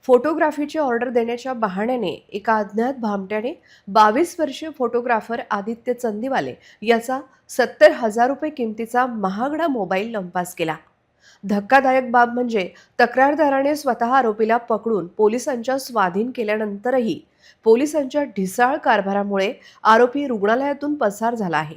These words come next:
या घटनेने अकोला पोलिसांच्या कार्यक्षमतेवर आणि प्रामाणिकपणावर गंभीर प्रश्नचिन्ह निर्माण झाले आहे.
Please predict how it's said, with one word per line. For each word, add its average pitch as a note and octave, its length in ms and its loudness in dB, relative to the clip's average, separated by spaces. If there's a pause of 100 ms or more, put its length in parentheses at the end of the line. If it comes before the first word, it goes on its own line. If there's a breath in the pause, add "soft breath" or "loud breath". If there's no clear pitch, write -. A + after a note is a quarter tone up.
या C4 200 8
घटनेने D#4+ 540 -2 (100)
अकोला C4+ 340 2
पोलिसांच्या C#4 640 -2
कार्यक्षमतेवर A3 1000 -4 (100)
आणि G3+ 240 -2
प्रामाणिकपणावर G#3+ 1000 -2 (400 soft breath)
गंभीर A#3 340 2
प्रश्नचिन्ह C4+ 640 -6
निर्माण G#3 400 -2
झाले F#3+ 220 -6
आहे. E3+ 220 -2